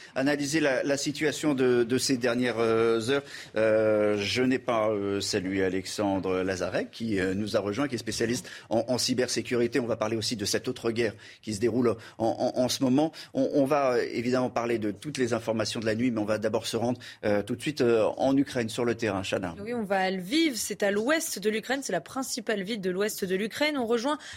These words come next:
Speaker 2: Régine Delfour et Fabrice Elsner. On est avec vous depuis le début de la matinale. Régine, dites-nous comment ça se passe ce matin, quelle est la situation à Lviv ?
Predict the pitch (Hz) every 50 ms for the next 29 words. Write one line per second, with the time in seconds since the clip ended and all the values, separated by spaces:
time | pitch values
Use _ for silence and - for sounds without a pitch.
0 | - - 190 185 262 320 294 269 330 330 302 311 311 294 269 - - 294 302 302
1 | 277 269 240 - - 262 254 233 247 254 - - 247 233 214 - - 233 233 240
2 | 233 220 220 214 214 214 202 214 214 180 214 254 262 - - - - - - 214
3 | - 220 208 185 233 302 247 285 302 269 277 262 254 240 - - 233 233 254 269
4 | 269 233 240 233 208 262 277 240 240 208 220 285 - 269 254 240 233 - - 226
5 | 214 - - 269 269 - - 240 226 214 214 - 277 269 - 247 220 208 202 190
6 | 190 - - 285 - - - 269 247 233 - - 262 269 262 226 202 180 175 196
7 | 190 165 165